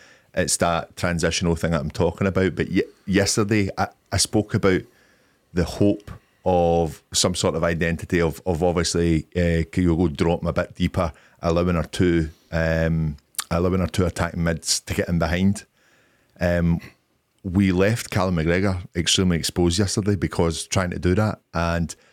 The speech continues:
that is credit to Kilmarnock. He's read the tactics after two games, Derek McInnes, um, and he's, he's shut us off pretty easily.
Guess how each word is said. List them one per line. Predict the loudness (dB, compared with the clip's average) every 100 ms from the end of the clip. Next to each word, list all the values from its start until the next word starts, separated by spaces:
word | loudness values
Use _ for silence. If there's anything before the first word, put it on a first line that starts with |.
| -4
that | 0 0
is | -2
credit | 0 2 4 2 0 -6
to | 0 0
Kilmarnock. | 0 -2 0 0 0 -2
He's | -2 2
read | 2 2
the | -2
tactics | -2 -4 -4 -4 -4 -2
after | -2 -4
two | -2 -2
games, | 2 4 4
Derek | 4 2 0
McInnes, | -2 -2 -2 -2 -8 _ _ -20 _ _
um, | -2 0 0 0 0 -2 -4
and | -2 0
he's, | -2 -2
he's | 0
shut | 2 2 2
us | 2
off | 0 0 -4 -14 _ _
pretty | -4 -2 0
easily. | 0 2 4 2